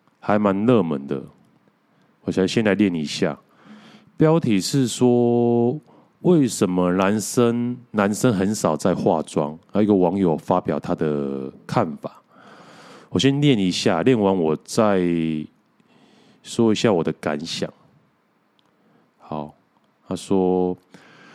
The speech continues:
：“我以前也认为化妆是邪魔歪道，但化妆不是只一定要弄得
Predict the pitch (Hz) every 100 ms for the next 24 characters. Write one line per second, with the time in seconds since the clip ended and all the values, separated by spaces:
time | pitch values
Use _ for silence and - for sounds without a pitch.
0 | - _ - 165 196 117 - 104 92 90
1 | 92 104 113 127 - 95 90 95 139 120
2 | 95 90 87 - 120 95 110 104 95 110
3 | 98 87 78 - 90 90 82 87 90 87
4 | 87 71 _ _ _ _ _ _ _ -
5 | - _ - 165 165 156 151 151 - 113
6 | 107 - 139 110 - 90 90 - 123 123
7 | 113 113 113 98 87 82 78 76